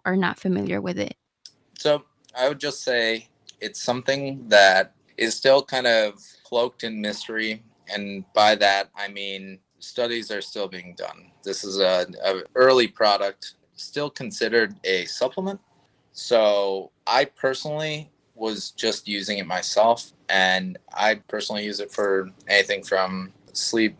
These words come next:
Speaker 2: anxiety, back pain, things like that. So I, I basically was just like, "Oh, well, you know, we can put this in, into something." And,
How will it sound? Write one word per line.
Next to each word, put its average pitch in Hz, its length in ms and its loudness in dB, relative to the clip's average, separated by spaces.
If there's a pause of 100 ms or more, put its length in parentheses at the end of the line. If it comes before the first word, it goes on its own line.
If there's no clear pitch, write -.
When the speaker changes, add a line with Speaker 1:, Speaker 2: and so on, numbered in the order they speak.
(160)
Speaker 2:
anxiety, 95 640 4 (140)
back 90 320 0
pain, 95 320 -10 (240)
things 92 180 -12
like 90 240 -10
that. 92 240 0 (400)
So 101 480 4
I, 101 160 2 (100)
I 98 120 2
basically 95 420 -6
was 92 140 -10
just - 200 -10
like, 92 200 -12
"Oh, 147 240 -4 (200)
well, 101 220 2 (300)
you 98 80 -10
know, 95 200 -4 (140)
we 101 80 -10
can 92 140 -16
put 101 180 -6
this 98 200 -4
in, 95 280 -8 (120)
into 95 240 -6
something." 101 500 -8
And, 95 240 -6